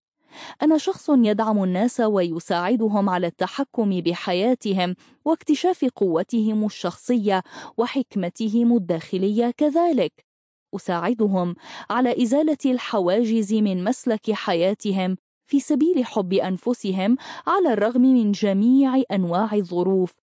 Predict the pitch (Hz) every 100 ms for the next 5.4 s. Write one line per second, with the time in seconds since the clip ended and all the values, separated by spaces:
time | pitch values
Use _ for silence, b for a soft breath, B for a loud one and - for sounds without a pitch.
0 | _ _ 427 277 - 175 170 - 190 175
1 | 170 170 233 - 175 170 170 165 - _
2 | _ _ _ 381 440 196 170 165 214 240
3 | 202 175 - _ _ 226 220 185 190 -
4 | 196 170 160 165 170 190 208 233 254 254
5 | 370 359 - 170